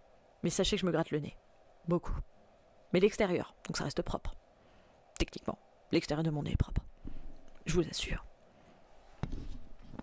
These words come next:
Il était grand temps de rentrer à Richelieu. Après avoir tradé les corps dans l'ombre de la grange, nous guidâmes le buffle attelé au chariot vers notre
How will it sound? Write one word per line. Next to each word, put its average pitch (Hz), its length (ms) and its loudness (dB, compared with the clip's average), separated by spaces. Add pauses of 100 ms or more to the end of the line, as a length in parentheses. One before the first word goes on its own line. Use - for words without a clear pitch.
(2250)
Il 302 80 12
était 349 180 12
grand 285 220 10
temps 320 240 8
de 247 100 6
rentrer 202 360 4
à 185 40 4
Richelieu. 190 460 4 (1080)
Après 196 220 6
avoir 190 220 8
tradé 269 320 6
les 214 100 6
corps 254 240 4
dans 175 140 4
l'ombre 175 320 4
de - 100 0
la 180 120 6
grange, 254 420 6
nous 220 160 8
guidâmes 220 460 8
le 180 100 6
buffle - 480 4 (140)
attelé 185 500 4 (880)
au 269 80 12
chariot 175 460 4
vers 175 220 2
notre 202 260 4